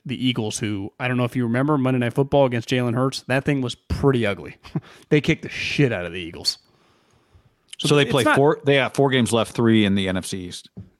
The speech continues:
Speaker 1: Yeah, they, they could, you know, probably minimum three and one. They, they could get to twelve and five pretty easily.
Speaker 2: Yeah.
Speaker 1: It's setting up to twelve and five.
Speaker 2: Uh, you know, I, why is it hard to beat a team three times?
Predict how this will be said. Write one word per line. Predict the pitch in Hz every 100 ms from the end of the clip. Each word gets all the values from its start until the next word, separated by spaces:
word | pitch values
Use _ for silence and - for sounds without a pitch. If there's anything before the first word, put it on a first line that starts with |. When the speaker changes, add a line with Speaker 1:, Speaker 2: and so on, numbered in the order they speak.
| _ _ -
Speaker 1:
Yeah, | 127 113
they, | 123 165
they | 147 151
could, | 165 - 165 160 143 127 120 117 _ _ -
you | 135
know, | 113 107
probably | 113 147 131 123 107
minimum | 113 143 135 120 107
three | 135 131
and | 123 120
one. | 120 117 113
They, | 131 -
they | 180 151
could | 156 127
get | 143 135
to | 120
twelve | - - 131 117
and | 110
five | - 107 104 -
pretty | 110 101
easily. | 101 98 92 - _ _ - _ _ _ _ _ _ _ _ - -
Speaker 2:
Yeah. | -
Speaker 1:
It's | 139
setting | - 143 120
up | 113 -
to |
twelve | - 113 95
and | 95
five. | 78 90 - _ _ _ _ -
Speaker 2:
Uh, | 151 147 143 - - - -
you | 165
know, | 147 -
I, | 196
why | 170 156 220 294
is | 262 196
it | 151
hard | 156 151
to |
beat | 117 127
a |
team | 110 110
three | 98 104
times? | 95 80 80 -